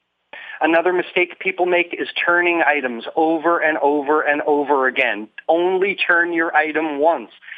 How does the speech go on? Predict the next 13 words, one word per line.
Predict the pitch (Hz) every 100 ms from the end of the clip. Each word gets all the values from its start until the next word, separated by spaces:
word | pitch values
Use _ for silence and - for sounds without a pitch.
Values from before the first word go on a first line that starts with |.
| -
There | 139 156
is | 151 143
what | 170
we | 165
call | 147 - 156
a | 143 135 - -
show | 175 185 123 107 104 _ -
side, | - 107 95 92 113 147
because | 151 147 143
that's | 139 -
what's | 131
gonna | - 135
be | 131